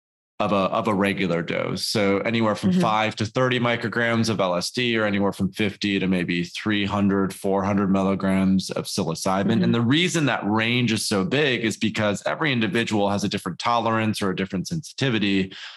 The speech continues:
Speaker 1: to these psychedelic medicines. And so a lot of what we teach through Third Wave, a lot of what I outlined even in this book, Mastering Microdosing, that was recently published,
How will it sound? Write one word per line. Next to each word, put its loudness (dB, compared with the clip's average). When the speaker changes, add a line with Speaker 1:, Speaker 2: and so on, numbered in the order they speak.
Speaker 1:
to 4
these 2
psychedelic 0
medicines. -4
And 0
so 0
a 2
lot 2
of 0
what 0
we -2
teach -2
through 2
Third 2
Wave, 2
a -2
lot 0
of -2
what 0
I 2
outlined 2
even 2
in 4
this 0
book, 0
Mastering 0
Microdosing, 0
that -2
was -2
recently 0
published, 0